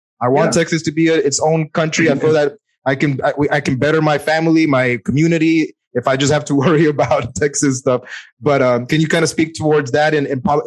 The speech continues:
Speaker 1: in, in, in the, in the Texas, uh, um, uh, you know, stage?
Speaker 2: Well, one thing I've noticed, because obviously we're a Republican state, is that I, I didn't really hear any serious discussion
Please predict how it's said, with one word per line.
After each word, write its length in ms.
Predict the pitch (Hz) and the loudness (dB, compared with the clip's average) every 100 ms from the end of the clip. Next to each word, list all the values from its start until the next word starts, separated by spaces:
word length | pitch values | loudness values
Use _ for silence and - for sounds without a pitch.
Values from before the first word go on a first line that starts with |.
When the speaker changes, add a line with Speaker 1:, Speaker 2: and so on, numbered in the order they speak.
| 135 | -4
Speaker 1:
in, 120 | 135 117 | -6 -8
in, 140 | 131 131 | -10 -8
in 100 | 123 | -10
the, 80 | 117 | -8
in 100 | 127 | -8
the 80 | 113 | -6
Texas, 480 | 151 151 160 143 139 | -6 -4 -6 -4 -2
uh, 160 | 127 120 - | -2 -4 -10
um, 320 | 123 113 104 104 _ _ _ - | -8 -6 -8 -14 _ _ _ -8
uh, 180 | 117 104 - - | -6 -6 -8 -6
you 80 | |
know, 200 | 113 90 - | -4 -4 -8
stage? 540 | - 165 165 143 - _ _ _ _ _ _ _ _ - | -2 0 0 -4 -8 _ _ _ _ _ _ _ _ -4
Speaker 2:
Well, 160 | 151 | 0
one 160 | 185 254 | 2 2
thing 140 | 254 | 0
I've 160 | 160 131 | -2 0
noticed, 400 | 147 123 117 - | 0 0 -4 -8
because 260 | 131 135 135 | -6 -4 -2
obviously 300 | 135 147 131 | -4 -2 -2
we're 160 | 117 | 0
a 120 | 113 | -2
Republican 460 | 110 123 120 120 110 | -4 -8 -8 -8 -10
state, 360 | 107 104 101 - - | -8 -8 -8 -12 -4
is 300 | 117 110 _ - | -4 -4 _ -6
that 320 | 117 113 113 _ _ _ - | -4 -4 -8 _ _ _ -10
I, 100 | 139 | -4
I 140 | 131 151 | -2 0
didn't 260 | 170 143 | -2 -2
really 280 | 131 139 127 | -2 -2 -4
hear 540 | 123 143 127 123 117 _ _ _ - | -2 -2 0 -2 -6 _ _ _ -4
any 160 | 139 143 | -2 -2
serious 440 | - 143 139 135 | -2 -2 0 0
discussion 720 | 131 113 - 123 - 113 107 | -4 -14 -4 -4 -4 -12 -14